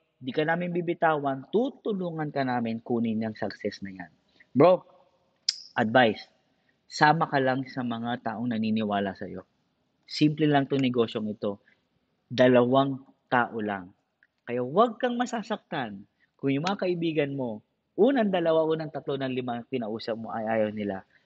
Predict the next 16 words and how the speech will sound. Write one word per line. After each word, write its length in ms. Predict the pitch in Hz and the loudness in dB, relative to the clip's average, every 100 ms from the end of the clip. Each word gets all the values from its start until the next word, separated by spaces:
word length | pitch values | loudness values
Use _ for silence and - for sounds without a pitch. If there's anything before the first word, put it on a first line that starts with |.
| _ _ | _ _
Kapatid, 480 | - 139 135 151 120 - _ _ - | 0 0 2 0 0 -6 _ _ 0
buong 320 | 127 143 160 | 4 6 4
mundo, 640 | 170 156 147 135 127 107 - _ _ - | 2 2 4 4 4 2 -8 _ _ -8
hahanapin 640 | 123 117 120 123 110 117 | -6 -2 -2 -2 -2 -4
lang 160 | 113 113 | -4 -4
natin 400 | 107 98 107 104 | -6 -4 -2 -2
yung 40 | 101 | 0
dalawa 340 | 98 92 92 | -2 -2 -2
mo. 160 | 95 - | -4 0
At 240 | 123 127 - | 0 2 2
ang 160 | 151 | 4
malupit 400 | 156 151 151 147 | 4 2 0 -6
dyan, 320 | - 127 101 - _ _ _ _ _ _ | -4 -2 -2 -6 _ _ _ _ _ _
kasama 640 | 127 - - 135 156 185 | 0 0 0 4 4 6
mo 160 | 190 196 | 4 2
kaming 560 | - 202 202 143 107 | 2 2 4 4 0